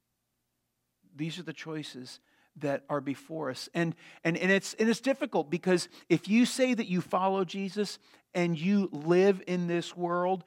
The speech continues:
it's hard to do both of those things at the exact same time. It really, really is. Uh, like no other election cycle, certainly I've seen in a number of decades, this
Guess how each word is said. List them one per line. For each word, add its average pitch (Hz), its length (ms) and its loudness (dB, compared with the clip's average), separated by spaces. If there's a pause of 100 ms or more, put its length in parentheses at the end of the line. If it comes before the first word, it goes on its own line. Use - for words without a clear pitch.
(140)
it's 175 160 -4
hard 233 400 4
to 214 80 -4
do 180 180 0
both 196 540 2
of 156 160 0
those 147 300 -2
things 123 560 -10 (640)
at 143 100 -6
the 139 140 0
exact 147 400 -8
same 147 260 -8
time. 117 400 -16 (680)
It 135 120 -10
really, 147 280 -6
really 143 320 -6
is. 131 300 -6 (340)
Uh, 160 80 -4 (160)
like 180 260 8
no 190 480 8
other 190 280 6
election 165 500 2
cycle, 175 500 0 (180)
certainly 180 360 0
I've 165 320 4
seen 190 420 0
in 165 140 0
a 143 80 0
number 160 320 0
of 139 100 -2
decades, 165 640 0 (500)
this 202 420 4